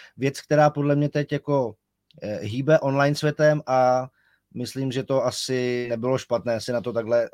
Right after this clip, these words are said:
podívat trošku detailněji. Takže Petře, já ti moc díky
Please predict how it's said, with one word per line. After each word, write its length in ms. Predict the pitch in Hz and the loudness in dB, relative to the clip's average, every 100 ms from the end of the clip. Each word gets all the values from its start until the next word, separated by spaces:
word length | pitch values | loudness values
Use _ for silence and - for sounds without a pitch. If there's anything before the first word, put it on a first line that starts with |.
| - | -12
podívat 360 | 117 110 113 113 | -10 -6 -4 -2
trošku 260 | 113 - | -4 -6
detailněji. 760 | 113 95 120 120 117 113 107 92 _ - - _ | -4 4 6 6 2 0 -2 -4 _ -20 -20 _
Takže 240 | - 120 151 | -4 2 4
Petře, 440 | 180 180 170 107 _ - | 4 4 4 4 _ -2
já 120 | 123 | 0
ti 100 | 147 | 2
moc 180 | 151 127 | 2 2
díky 360 | 156 165 123 | -2 0 -2